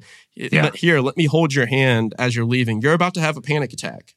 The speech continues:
Speaker 1: I got you. Here's what you're, here's how we prevent that," right?
Speaker 2: Yeah.
Speaker 1: Like, "Here's
Speaker 2: Yeah.
Speaker 1: how we replace your identity with this new person that's an entrepreneur, and here's how you manage your schedule now that somebody's not telling you what to do." All these soft skills baked into the hard cash flow.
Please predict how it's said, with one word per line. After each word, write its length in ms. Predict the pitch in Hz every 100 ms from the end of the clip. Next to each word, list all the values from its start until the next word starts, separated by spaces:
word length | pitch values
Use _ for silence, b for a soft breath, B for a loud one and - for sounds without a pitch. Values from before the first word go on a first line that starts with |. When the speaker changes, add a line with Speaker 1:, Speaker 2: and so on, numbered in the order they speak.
| -
Speaker 1:
I 60 |
got 300 | 117 127 120
you. 100 | - -
Here's 240 | - 143
what 180 | 143 139
you're, 240 | 143 123 110
here's 240 | 135 147
how 140 | 147
we 80 | 143
prevent 380 | - 117 117 -
that," 180 | 76 - b b _
right? 180 | 104 117
Speaker 2:
Yeah. 260 | 82 78 69 b -
Speaker 1:
Like, 300 | 127 120 -
"Here's 200 | 160 151
Speaker 2:
Yeah. 100 | 170
Speaker 1:
how 80 | 165
we 180 | 147 143
replace 520 | - 160 147 160 156 151
your 100 | 139
identity 500 | 127 135 131 123 120
with 180 | 113
this 200 | 117 110
new 160 | 131 143
person 320 | 139 127 120
that's 160 | 113 110
an 80 | 120
entrepreneur, 480 | 120 - 127 143 139
and 80 |
here's 200 | - 156
how 80 | -
you 100 | 143
manage 320 | 127 131 127
your 80 | 107
schedule 420 | 104 - 214 202 165
now 100 | 139
that 120 | 117
somebody's 340 | - 131 123
not 140 | 120 -
telling 200 | 120 113
you 80 | 110
what 140 | 87
to 60 | - 98
do." 80 | b b b b b
All 120 | 135 180
these 200 | 190 190
soft 240 | 156 165
skills 380 | - 196 185 185
baked 320 | - 135 135
into 140 | 135
the 100 | 123
hard 260 | 113 123 117
cash 300 | 113 107 -
flow. 240 | 98 67